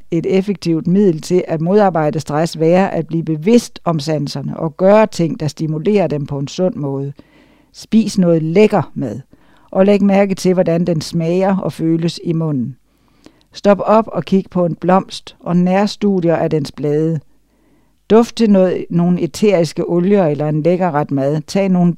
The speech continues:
dejlige blødt, noget dejligt blødt tøj og mærk efter, hvordan det føles. Lyt til fuglene eller noget rolig musik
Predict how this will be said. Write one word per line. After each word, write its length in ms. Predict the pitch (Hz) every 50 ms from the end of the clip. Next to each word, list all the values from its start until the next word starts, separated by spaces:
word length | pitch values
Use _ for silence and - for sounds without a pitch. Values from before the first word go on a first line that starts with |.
| -
dejlige 460 | 175 165 160 170 190 214 208 202 180
blødt, 360 | 147 - - 160 165 175 175 - -
noget 280 | - 170 170 160 -
dejligt 380 | - 156 156 165 165 165 - -
blødt 320 | 185 214 254 262 - -
tøj 260 | - - 147 135 131 -
og 120 | - 139
mærk 220 | 143 151 151 151 - -
efter, 320 | 190 202 208 - - 180
hvordan 320 | 160 160 143 147 151 151
det 80 | 135 147
føles. 520 | - 151 151 160 170 165 165 143 - - - - _ _ _ _ _ _ _ _ _ _ -
Lyt 200 | 196 202 240 233 -
til 140 | - - 185
fuglene 580 | - - 202 208 214 220 233 226 208 156 135 135 -
eller 180 | 160 160 165 165
noget 260 | 160 156 156 151 160
rolig 300 | 170 175 196 214 214 190
musik 440 | 170 151 - - - 185 175 -